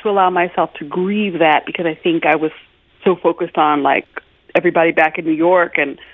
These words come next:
well, I had left New York at that, I had come here from New York, and my home was in New York. And so I didn't return to it because it was the height of the pandemic. At, at the time, it was the global epicenter. Um,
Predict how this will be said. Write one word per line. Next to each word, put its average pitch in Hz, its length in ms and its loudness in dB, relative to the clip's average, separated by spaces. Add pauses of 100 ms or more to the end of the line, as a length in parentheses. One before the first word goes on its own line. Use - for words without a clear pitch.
(160)
well, 156 160 0
I 175 120 4
had 180 120 0
left 170 240 0
New 170 60 2
York 147 240 2
at 160 80 -4
that, - 240 -2
I 175 60 4
had 175 160 2
come 190 180 0
here 185 300 2
from 170 180 2
New 165 120 4
York, 151 280 0
and 156 80 -4
my 147 80 -4
home 180 260 0
was 165 140 -6
in 151 100 -4
New 147 120 -4
York. 147 280 -2
And 170 140 -10
so 156 240 0 (640)
I 185 60 2
didn't 190 220 2
return 220 640 0
to 175 120 0
it 165 100 -2
because 175 200 -6
it 180 40 0
was 160 220 -4
the 175 80 -4
height 190 280 0
of 185 80 -6
the 180 80 -6
pandemic. 175 640 -2
At, - 160 -6
at 160 80 -2
the 160 60 -6
time, 160 320 0
it 147 40 -2
was 151 120 -6
the 160 80 -2
global 156 340 -2
epicenter. 170 560 -6 (460)
Um, 165 600 2